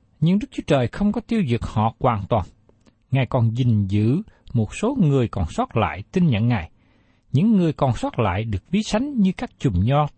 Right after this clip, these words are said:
tốt đẹp trong vườn nho. Và trong Ê-sai đoạn sáu mươi lăm câu chín: "Ta sẽ khiến một dòng dõi ra từ Gia-cốp và một kẻ kế tự các núi ra từ Juda.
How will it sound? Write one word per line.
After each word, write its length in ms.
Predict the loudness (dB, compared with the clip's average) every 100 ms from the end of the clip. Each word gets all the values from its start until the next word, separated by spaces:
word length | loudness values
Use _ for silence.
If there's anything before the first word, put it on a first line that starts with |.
| -8
tốt 120 | -6 -4
đẹp 200 | -4 -4 _ -2
trong 220 | 0 2
vườn 200 | 0 0
nho. 200 | -2 -2 -6 _ _ _ _ _ _ _ _ _ _ _ _ _ _ -2
Và 100 | 0
trong 180 | 2 2
Ê-sai 460 | 2 0 0 -2 -4
đoạn 260 | -2 -2 -2 -6
sáu 260 | 0 2
mươi 120 | 2
lăm 180 | 2 0 -2
câu 180 | -4 -2
chín: 160 | -2 -2 -4 -20 _ _ _ _ _ _ -2
"Ta 140 | 0 0
sẽ 160 | -2 -4
khiến 260 | -6 -4 -4
một 80 | -6 -2
dòng 300 | 2 2 0
dõi 240 | -2 -4
ra 160 | 0 -2 0
từ 120 | -4 0
Gia-cốp 420 | -2 -2 -8 -8 -16 _ _ -2
và 100 | 0
một 260 | 0 -2
kẻ 160 | -8 -8 -12 -4
kế 160 | -4 -2 -2
tự 200 | -2 -2
các 200 | -6 -2
núi 280 | 0 0 -2 -2
ra 200 | 0 0 -2
từ 220 | -4 -2 -4 -2
Juda. 280 | 0 0